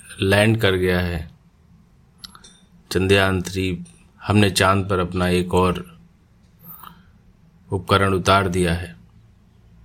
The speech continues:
विज्ञान के क्षेत्र में हमारी बहुत बड़ी जीत है ये। आप सब हिंदुस्तानियों को,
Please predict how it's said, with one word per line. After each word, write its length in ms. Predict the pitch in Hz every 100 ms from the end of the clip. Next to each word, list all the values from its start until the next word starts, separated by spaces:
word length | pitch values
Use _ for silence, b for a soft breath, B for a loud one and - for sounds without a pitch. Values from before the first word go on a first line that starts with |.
| - - - B B B
विज्ञान 420 | 98 104 107 113
के 120 | 110 104
क्षेत्र 360 | - 101 98
में 140 | 101 101
हमारी 340 | 92 90 87
बहुत 280 | 85 90 90
बड़ी 420 | 85 85 85 85 -
जीत 380 | 85 92 98 85
है 160 | - -
ये। 160 | - - _ _ _ _ _ b b b b b _ _ _ _ _ _ _ -
आप 280 | 92 92 -
सब 340 | - 113 107
हिंदुस्तानियों 760 | 104 98 95 - 92 101 98
को, 160 | 92 107